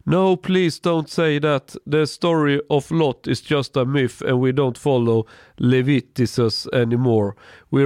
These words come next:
reformed everything and we even have gay pastors now. Jesus love you for who you are." Och sen ro-, ropar han samma, fast till en salafist.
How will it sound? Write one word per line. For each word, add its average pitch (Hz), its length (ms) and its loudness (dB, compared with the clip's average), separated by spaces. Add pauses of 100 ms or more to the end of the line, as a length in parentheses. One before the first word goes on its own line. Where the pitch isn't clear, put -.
(160)
reformed 127 440 0
everything 113 600 0
and 120 140 2
we 131 60 2
even 123 380 0
have 120 180 0
gay 123 280 0
pastors 110 580 -4
now. 107 280 0 (300)
Jesus 127 520 -2
love 123 300 0
you 113 100 0
for 120 160 0
who 113 140 2
you 113 300 2
are." 87 100 -6 (680)
Och 127 100 -2
sen 139 200 0
ro-, 156 300 2
ropar 147 340 0
han 127 140 2
samma, 127 500 0
fast - 480 -4
till 117 260 2
en 113 340 0
salafist. 117 960 -4